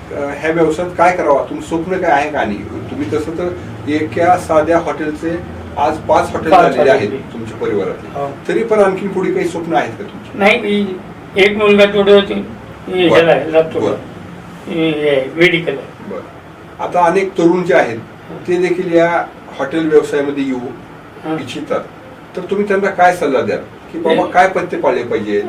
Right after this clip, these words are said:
Speaker 2: असं
Speaker 1: किंवा हॉटेल व्यवसाय कसा केला पाहिजे? तुम्ही काय सांगाल त्यांना?
Speaker 2: आता हे मुलं आपले आले,
Speaker 1: हां.
Speaker 2: लेकरं करून आले,
Speaker 1: हं.
Speaker 2: पुतण्या असो, मुलगा असो,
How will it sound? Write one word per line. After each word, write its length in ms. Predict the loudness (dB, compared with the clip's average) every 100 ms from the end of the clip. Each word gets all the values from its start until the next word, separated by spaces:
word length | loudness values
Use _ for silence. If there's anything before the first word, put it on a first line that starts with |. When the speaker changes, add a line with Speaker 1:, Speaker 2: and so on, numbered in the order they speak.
| -2
Speaker 2:
असं 280 | 0 2 2
Speaker 1:
किंवा 220 | 0 0
हॉटेल 360 | 0 -4 -6 -4
व्यवसाय 320 | -2 -2 -4
कसा 240 | -4 -2 -2
केला 240 | 0 0
पाहिजे? 340 | 0 -2 -4
तुम्ही 520 | -6 -10 -18 -10 -6 -2
काय 180 | 0
सांगाल 280 | 0 -2 -4
त्यांना? 560 | -6 -10 -12 -16 -8 -4
Speaker 2:
आता 160 | 2 6
हे 180 | 6
मुलं 320 | 4 4 8 8
आपले 320 | 6 2 0
आले, 180 | 0 -2 -10 -16 -20 -20 -14 -10
Speaker 1:
हां. 280 | -10 -4
Speaker 2:
लेकरं 260 | 0 0 0
करून 320 | 0 -2 2
आले, 140 | 0 0
Speaker 1:
हं. 540 | -6 -16 -18 -16 -14
Speaker 2:
पुतण्या 600 | -16 -16 -16 -6 0 0
असो, 260 | 0 -4 -6
मुलगा 380 | -4 -4 4
असो, 400 | 4 4 -4 -10